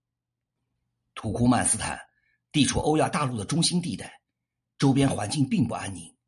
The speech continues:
获得中立地位后，避免了被卷入地区纠纷，和周边国家建立了稳定良好的关系。获得中立地位以后，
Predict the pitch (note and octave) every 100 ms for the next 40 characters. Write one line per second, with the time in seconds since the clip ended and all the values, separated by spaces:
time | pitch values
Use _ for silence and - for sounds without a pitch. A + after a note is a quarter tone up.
0 | _ _ _ _ _ - C3 F#2 F2+ C#3
1 | C#3+ - G2+ F#2 - - - _ _ _
2 | _ A#3 F3 G#2+ C3+ F#3+ - G#2 A#2 D3
3 | F3+ - E3+ G3+ F3 G3 F3 - _ _
4 | - - - D3 D3 C#3 A2+ A#2+ A#2+ E3
5 | B2 G2+ F2 E2+ D3+ A2 G2 E3+ - -
6 | - F2 - - - _ _ _ _ _
7 | _ _ - C#3 A#2 G#2+ C3 B2+ G#2+ G#2+
8 | E2+ D#2 C#2+ - D#2